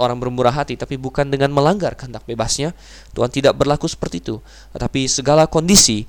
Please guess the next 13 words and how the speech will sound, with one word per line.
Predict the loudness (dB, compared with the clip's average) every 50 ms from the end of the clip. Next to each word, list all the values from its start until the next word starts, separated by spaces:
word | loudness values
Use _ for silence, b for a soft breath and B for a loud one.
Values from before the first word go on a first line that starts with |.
| b b b b b b
segala | -4 0 4 6 6 6 6 4
situasi | 0 -2 2 2 4 4 4 2 2 0 0 -2
yang | -2 0
telah | 0 2 2
berlangsung | 2 2 0 0 0 0 0 2 2 2 2 0 0
sampai | -2 -2 -2 -4 -4 -6 -4 -4 -2 -2 -2
dengan | -2 -2 -2 0 0
saat | 0 0 2 0 -2 -4
itu, | -4 -6 -6 -6
saudara, | -6 -6 -6 -6 -6 -6 -10 -10 -10 -12 -20 -20 -20 -20 b b b b b b b b b b b
eh, | -14 -14 -6
telah, | 0 4 6 6 6 4 2 B B B B -14 -18 -16 -16
eh, | -14 -14